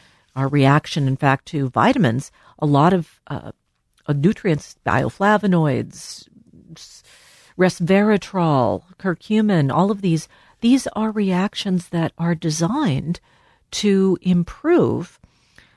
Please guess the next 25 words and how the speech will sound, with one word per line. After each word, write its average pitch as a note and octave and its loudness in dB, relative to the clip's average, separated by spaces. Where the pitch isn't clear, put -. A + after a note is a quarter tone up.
uh, E3 -2
the F3+ 2
body's F#3+ 4
ability F#3+ 2
to - -10
tolerate G3 0
an F3+ 4
environment F3+ 2
with F3 -2
resveratrol F3 0
in F4 -2
it. - -10
But G3+ 2
along F3+ 4
the D#3 2
way, G3 4
it F#3+ 0
makes F#3 0
changes G#3 -2
that F#3 2
are F3 4
favorable D#3 0
to - -16
your B2 -4
health. - -6